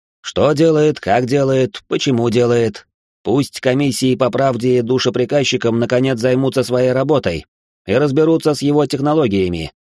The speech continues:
Напомню для забывчивых, мы и привели его в республику». Тут же огрызнулся с места один из тех, в сторону чьего огорода кинули камень.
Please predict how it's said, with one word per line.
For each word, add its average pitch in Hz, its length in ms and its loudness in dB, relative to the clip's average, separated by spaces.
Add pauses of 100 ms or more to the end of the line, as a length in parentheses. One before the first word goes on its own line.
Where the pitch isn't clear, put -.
(380)
Напомню 147 680 0
для 147 180 2
забывчивых, 139 800 -2 (440)
мы 123 240 0
и 160 100 4
привели 156 460 0
его 139 220 2
в 120 60 0
республику». 101 680 -2 (460)
Тут 95 220 -4
же 98 100 -2
огрызнулся 95 540 -4
с - 80 -6
места 98 320 -4
один 98 240 -4
из 92 120 -4
тех, 123 320 -4 (360)
в - 60 -16
сторону 123 380 -2
чьего 113 380 -2
огорода 110 460 -2
кинули 107 340 -2
камень. 73 420 -10